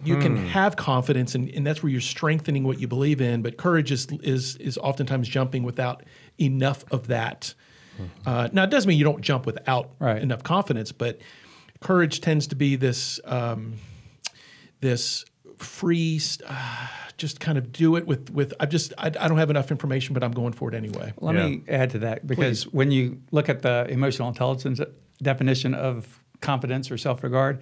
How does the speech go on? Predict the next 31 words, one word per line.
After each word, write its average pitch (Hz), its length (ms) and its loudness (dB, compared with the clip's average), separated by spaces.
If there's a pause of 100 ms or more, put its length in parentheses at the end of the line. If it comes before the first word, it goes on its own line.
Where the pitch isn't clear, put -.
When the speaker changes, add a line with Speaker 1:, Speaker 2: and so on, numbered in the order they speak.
(560)
Speaker 3:
it's - 280 -2 (380)
feeling 185 400 4
good 147 180 4
about 131 240 2
yourself 139 540 -2
and 123 140 0
what 131 160 0
your, 123 280 -2
your 127 180 0
abilities 123 440 2
are, 113 160 2
but 113 160 -2
it's 120 320 -6
also 131 420 0
recognition 117 680 -2
of 113 360 -10
both 127 280 -2
your 127 120 -2
strengths 131 380 -4
and 123 100 -4
weaknesses. 151 600 -4 (240)
So 135 160 -2
not 135 240 4
an 123 100 -4
absence 131 460 -2
of 123 80 -8
your 113 100 -2
weakness, 117 340 -4
but 120 260 -6
still 139 200 0
feeling 123 580 -4